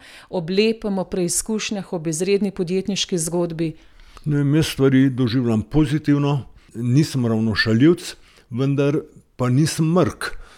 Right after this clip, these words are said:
Speaker 2: Stvari doživljam pač, tako je, in poskušajmo spremeniti na bolje.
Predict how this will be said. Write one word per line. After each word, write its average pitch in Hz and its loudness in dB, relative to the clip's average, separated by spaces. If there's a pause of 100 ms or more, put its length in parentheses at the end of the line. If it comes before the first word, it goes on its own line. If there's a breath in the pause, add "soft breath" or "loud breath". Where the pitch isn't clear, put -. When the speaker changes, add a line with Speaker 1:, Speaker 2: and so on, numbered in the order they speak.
(180 loud breath)
Speaker 2:
Stvari 170 -2
doživljam 165 2 (100)
pač, - 0 (760 soft breath)
tako 120 2
je, 151 6 (340)
in 151 4 (140)
poskušajmo 143 2
spremeniti 123 0
na 143 2
bolje. 98 0